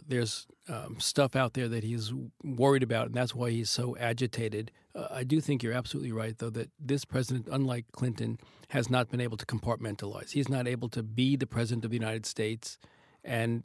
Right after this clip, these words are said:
be the target of an inquiry. Clinton was able to do both of those things simultaneously. All the president is able to do at the moment is rail against the, you know, the,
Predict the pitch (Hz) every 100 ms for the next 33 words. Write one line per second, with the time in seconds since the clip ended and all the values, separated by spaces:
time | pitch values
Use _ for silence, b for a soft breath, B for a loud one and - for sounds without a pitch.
0 | _ - 120 117 135 143 107 - 120 107
1 | 120 113 110 113 113 - 117 98 98 -
2 | B B - 143 151 135 120 117 113 110
3 | 113 110 110 117 107 113 107 - 101 104
4 | - 120 104 117 113 107 107 107 131 123
5 | 123 113 113 110 - 120 117 120 - -
6 | 120 110 127 160 165 139 B B B -
7 | 120 120 120 117 110 113 107 107 - -
8 | 135 107 104 240 127 107 107 107